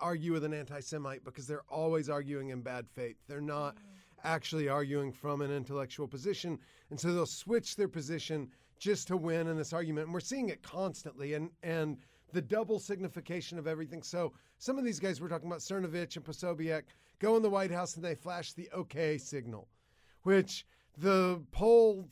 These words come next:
Speaker 1: thread on four chan thinks they trolled journalists into thinking was a white power symbol, um, because the three fingers being a W and the, the forefinger and the thumb making a P as you put it together and sp-, spelling out white power with your hand.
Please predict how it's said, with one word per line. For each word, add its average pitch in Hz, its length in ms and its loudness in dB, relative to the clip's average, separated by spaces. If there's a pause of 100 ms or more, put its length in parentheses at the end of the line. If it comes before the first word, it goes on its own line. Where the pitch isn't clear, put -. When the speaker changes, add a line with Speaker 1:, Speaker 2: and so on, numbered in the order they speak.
Speaker 1:
thread 190 380 4
on 180 140 2
four 190 300 0
chan 151 560 0 (380)
thinks 214 280 4
they 202 140 4
trolled 202 720 6
journalists 170 640 2
into 165 320 -2
thinking 170 340 -6
was 160 140 -2
a 151 80 -2
white 160 280 -4
power 165 420 0
symbol, 117 480 -8 (480)
um, 156 240 2
because 143 360 2
the 151 120 -4
three 180 320 -2
fingers 160 320 -4
being 165 200 -2
a 156 40 -2
W 156 480 2
and 156 140 2
the, 151 240 0 (340)
the 151 260 4 (220)
forefinger 170 480 0
and 165 100 0
the 160 60 -2
thumb 160 340 0
making 147 300 -4
a 131 40 -6
P 160 360 -4
as 131 140 -6
you 151 60 -10
put 156 140 -6
it 147 120 -10
together 147 400 -4
and 143 140 -6 (360)
sp-, - 480 -6
spelling 214 540 4
out 170 160 6
white 165 220 2
power 202 360 4
with 160 140 4
your 160 140 2
hand. 160 440 0